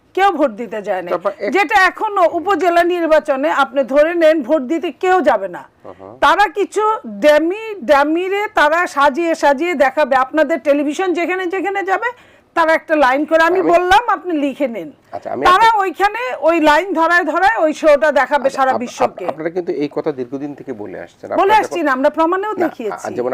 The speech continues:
Speaker 2: আপনারা বহুত বছর আগের কথা বলছি, শুরু করেছিলেন যে আন্দোলন হবে রোজার পরে, রোজা শেষ হলে বলতেন ঈদের পরে, রোজার ঈদ শেষ হলে বলতেন আন্দোলন হবে কোরবানির ঈদের পরে, নানা রকম কথা কিন্তু বলতেন। এখন আপনি দেখেন যে আপনারা বলছেন যে, আহ, ডামি আমি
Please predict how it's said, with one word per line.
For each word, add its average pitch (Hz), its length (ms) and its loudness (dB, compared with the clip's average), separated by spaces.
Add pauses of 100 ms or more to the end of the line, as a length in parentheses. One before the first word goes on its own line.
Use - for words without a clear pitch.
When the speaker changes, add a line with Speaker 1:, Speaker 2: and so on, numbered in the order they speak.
Speaker 2:
আপনারা 127 240 -4 (540)
বহুত 139 180 -6 (100)
বছর 113 280 -8
আগের 92 200 -14
কথা 92 220 -14
বলছি, 98 180 -14 (100)
শুরু 131 140 -8
করেছিলেন 101 520 -14
যে 101 40 -10 (160)
আন্দোলন 107 320 -8
হবে 117 160 -10
রোজার 110 380 -8
পরে, 90 160 -14
রোজা 110 240 -8 (100)
শেষ 120 180 -12
হলে 120 180 -10
বলতেন 110 220 -12 (180)
ঈদের 107 240 -12
পরে, 87 160 -16 (640)
রোজার 123 280 -4
ঈদ 135 140 -16
শেষ 127 180 -12
হলে 131 200 -10
বলতেন 123 200 -14 (100)
আন্দোলন 107 320 -10
হবে 110 120 -12
কোরবানির 107 460 -12
ঈদের 85 220 -14
পরে, 80 140 -14 (100)
নানা 175 180 -4
রকম 180 180 -8 (100)
কথা 131 180 -8
কিন্তু 113 160 -12 (100)
বলতেন। 90 200 -10 (400)
এখন 123 300 -6
আপনি 170 140 -12 (120)
দেখেন 110 280 -10 (460)
যে 107 60 -8 (100)
আপনারা 127 220 -6
বলছেন 123 360 -8 (160)
যে, 101 100 -6 (120)
আহ, - 320 -12 (120)
ডামি 110 340 -6
আমি 101 200 -8